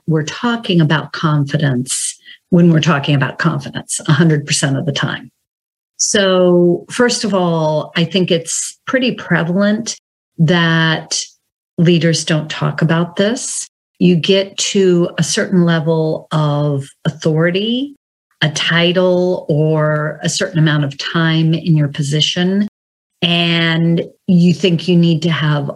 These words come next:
all of the answers and always be confident in the decisions and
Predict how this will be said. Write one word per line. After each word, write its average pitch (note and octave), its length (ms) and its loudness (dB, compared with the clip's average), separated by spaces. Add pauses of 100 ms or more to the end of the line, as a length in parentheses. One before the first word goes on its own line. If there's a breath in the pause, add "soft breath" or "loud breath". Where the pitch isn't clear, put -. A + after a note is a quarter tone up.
(120)
all E3 240 2
of D#3 140 -2
the D3+ 160 0
answers C#3+ 880 -4 (140)
and C#3+ 720 0 (520)
always E3+ 760 2
be D#3 200 0
confident D3+ 880 -2 (100)
in E3 180 4
the D3+ 80 4
decisions D3 1080 0 (120)
and C#3+ 680 0